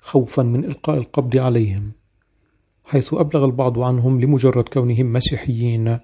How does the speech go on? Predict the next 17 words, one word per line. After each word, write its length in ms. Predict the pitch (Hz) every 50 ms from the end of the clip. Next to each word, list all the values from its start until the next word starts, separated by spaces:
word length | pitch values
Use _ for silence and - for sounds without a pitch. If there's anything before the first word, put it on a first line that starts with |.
| _ -
حسب 280 | - 135 - - -
ما 160 | 123 117 117 107
ذكروا. 420 | - 113 - - 127 - - - - _ _ _ _ _ _ _ _ _ _ _ _ _ _ _ _ _ _ _
هذا 180 | - 139 123 131
وأرادت 500 | 127 151 135 123 127 120 117 123 - -
إحدى 180 | - - 139
السيدات 500 | 123 - - 139 120 117 120 127 120 -
الأفغانيات 800 | - - 123 - - 143 127 123 120 117 120 127 135 135 - 151
إهداء 260 | 113 117 127 117 135
الأب 220 | 131 147 139 117
الأقدس 420 | 156 - 151 - - 120 123 120 -
خاتما 600 | - - 131 127 127 - 143 127 131 143 151 143
ورداء 540 | 127 120 117 120 110 123 123 123 135 - - - _ _ _ _ _ _ _ -
يرويان 480 | 156 135 117 127 135 143 156 165 156
حياة 380 | - - 139 131 123 127 135 131 - - - 147 147 - -
من 160 | 175 151 151
المعاناة، 560 | 143 123 120 117 117 113 117 110 107 110 107